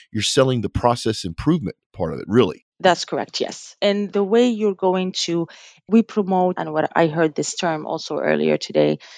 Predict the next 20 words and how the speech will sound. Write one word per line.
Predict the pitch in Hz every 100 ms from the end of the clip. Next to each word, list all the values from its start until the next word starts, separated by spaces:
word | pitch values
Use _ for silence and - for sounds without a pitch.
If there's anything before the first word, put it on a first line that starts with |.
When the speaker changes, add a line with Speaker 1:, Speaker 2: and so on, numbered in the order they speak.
| - -
Speaker 2:
in | 165 156
opex | 123 - 160 -
event, | 175 220 180 160 -
is | 156 156
that | 160 151 -
an | 165 -
automated | 185 196 180 165 156 151
center | - 156 156 147
of | -
excellence, | 151 - 151 151 -
which | 147 -
is | 156
basically | - 156 - 151 151 151 - - -
you | 180 196
need | 185 170 180 170 - -
a |
unified | 175 190 233 220 - 165 147 -
center | 156 156 151
that | 143 156
you're | 175 180 175